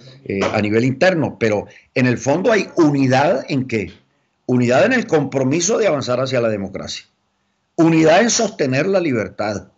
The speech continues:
unidad en obligar al mundo militar a que regrese a los cuarteles y deje de ser deliberante en la vida venezolana. ¿Cuáles serán los modelos económicos y las políticas públicas? Bueno, ya se verá en su momento,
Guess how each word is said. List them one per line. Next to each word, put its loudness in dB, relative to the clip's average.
unidad 4
en 0
obligar 0
al 2
mundo -2
militar 0
a 0
que -2
regrese -2
a 0
los -2
cuarteles 0
y -2
deje 2
de -6
ser -4
deliberante -4
en -6
la 0
vida 0
venezolana. -4
¿Cuáles 4
serán 4
los 2
modelos 4
económicos -2
y 0
las 0
políticas -2
públicas? 0
Bueno, 0
ya 2
se -4
verá 2
en 0
su 0
momento, -4